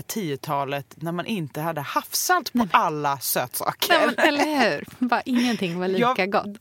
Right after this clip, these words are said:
Speaker 1: allting är ju godare med havssalt.
Speaker 2: Ja.
Speaker 1: Glass, kolor,
Speaker 2: Ja,
Speaker 1: choklad, allt.
Speaker 2: verkligen.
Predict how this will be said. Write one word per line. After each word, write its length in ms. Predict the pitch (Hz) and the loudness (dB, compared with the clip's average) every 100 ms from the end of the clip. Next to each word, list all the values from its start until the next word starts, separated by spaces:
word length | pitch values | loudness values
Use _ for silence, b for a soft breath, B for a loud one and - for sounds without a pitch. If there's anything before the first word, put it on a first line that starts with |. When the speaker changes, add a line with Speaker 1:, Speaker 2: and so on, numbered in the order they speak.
| - | 0
Speaker 1:
allting 520 | - 339 262 233 190 | 2 2 0 -4 -4
är 40 | 170 | -4
ju 100 | 156 | -4
godare 280 | 160 147 135 | -6 -6 -6
med 100 | 156 | -6
havssalt. 360 | 151 160 - | -2 -2 0
Speaker 2:
Ja. 220 | 269 339 | 0 0
Speaker 1:
Glass, 540 | 339 160 214 247 - - _ | 2 2 2 -2 -6 -10 _
kolor, 760 | - 180 151 147 165 208 214 226 b 269 | -8 -2 -2 -2 -2 -2 -2 -4 b 0
Speaker 2:
Ja, 100 | 262 | 0
Speaker 1:
choklad, 640 | - 196 202 220 220 202 - 233 | 0 0 2 4 2 -2 -14 0
allt. 160 | - 269 | 2 2
Speaker 2:
verkligen. 720 | 202 - - 277 247 180 208 | 0 -8 -6 -4 -2 -4 -6